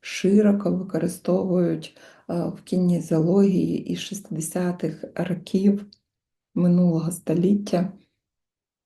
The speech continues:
ми будемо використовувати. Чому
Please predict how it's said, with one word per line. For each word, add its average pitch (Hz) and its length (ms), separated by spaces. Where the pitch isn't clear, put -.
ми 196 160
будемо 180 380
використовувати. 160 920
Чому 294 520